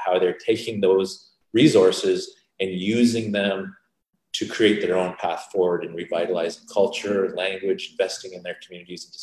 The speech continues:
social programs. So, uh, I think, Justin, you hit it on the head. The two go hand in hand: entrepreneurship and,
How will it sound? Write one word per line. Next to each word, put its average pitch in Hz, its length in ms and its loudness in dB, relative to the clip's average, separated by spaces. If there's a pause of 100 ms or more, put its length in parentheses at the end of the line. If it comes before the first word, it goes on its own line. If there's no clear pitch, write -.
social - 260 -8 (100)
programs. 82 500 -10
So, 87 60 -2 (960)
uh, 82 180 -8 (200)
I - 100 -4
think, 104 140 -4 (200)
Justin, 95 300 -2
you 82 60 -6
hit 95 120 0
it 95 140 -2
on 82 80 -8
the 85 140 -2
head. - 180 2
The - 180 -8
two 104 180 0
go 95 100 2 (160)
hand 92 200 -8
in 82 60 -14 (100)
hand: 87 180 -10 (240)
entrepreneurship 95 640 -4 (180)
and, 85 180 -18